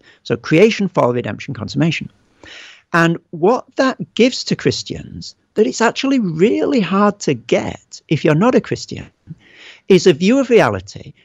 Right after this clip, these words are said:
where the way things are now is not the way they're meant to be. So I can look out at society in a, as a Christian, and I can see just in the same way that everyone else sees that this is not paradise on earth. Things are not perfect.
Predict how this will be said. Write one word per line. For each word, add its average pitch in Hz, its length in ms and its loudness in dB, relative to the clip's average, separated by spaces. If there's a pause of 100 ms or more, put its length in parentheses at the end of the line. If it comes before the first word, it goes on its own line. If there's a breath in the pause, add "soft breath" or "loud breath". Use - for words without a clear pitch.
where 156 160 4
the 165 100 2
way 196 200 2
things 226 280 -4
are 175 160 0
now 180 720 -2 (440)
is 131 180 -2
not 147 360 0 (100)
the 170 120 0
way 131 440 0 (320)
they're 123 120 -2
meant 107 220 -4
to - 100 -18
be. 113 240 -12 (1080 soft breath)
So 143 240 2
I 180 120 2
can 233 200 -2
look 214 160 -2
out 202 160 2
at 196 80 -6
society 123 540 -4
in 123 100 -4
a, 123 40 -6 (160)
as 135 140 -4
a 135 60 -4
Christian, 120 580 -6 (400)
and 147 140 0
I 143 60 4
can 143 160 -2
see 143 180 0
just 226 240 2
in 262 80 2
the 254 80 2
same 214 240 -2
way 185 100 2
that 156 120 0
everyone 147 260 0
else 202 200 0
sees 120 200 -2
that 131 140 -2
this 190 180 2
is 123 140 0
not 156 340 2
paradise 127 540 -2
on 101 100 -8
earth. - 320 -16 (320)
Things 139 220 -2
are 127 80 0
not 131 380 0
perfect. - 600 -10